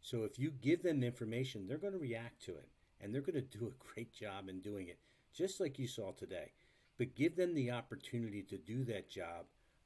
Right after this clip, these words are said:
before something like this happens, that if you see behavior that you think is not quite right, then say something to somebody.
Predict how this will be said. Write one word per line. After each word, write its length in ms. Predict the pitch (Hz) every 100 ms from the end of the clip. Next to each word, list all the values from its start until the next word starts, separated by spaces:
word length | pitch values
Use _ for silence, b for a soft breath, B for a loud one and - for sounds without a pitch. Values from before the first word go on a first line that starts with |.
| -
before 760 | 101 - - 151 151 98 87 - _ _
something 500 | - - 101 104 92
like 180 | 87 82
this 180 | 87 -
happens, 480 | 85 82 87 - - b b b -
that 160 | 104
if 160 | 104 -
you 120 | 98
see 640 | - - 160 175 98 90 - _ _ _ -
behavior 680 | 101 82 147 156 101 73 - b b b -
that 120 | 101
you 120 | -
think 280 | - 139 139
is 140 | 104
not 200 | 117 120 -
quite 240 | 120 113 107
right, 260 | 113 143 - _ b b b b b -
then 140 | 139
say 300 | 135 - 156
something 460 | 151 - 107 110 90
to 80 | 85
somebody. 400 | - 87 87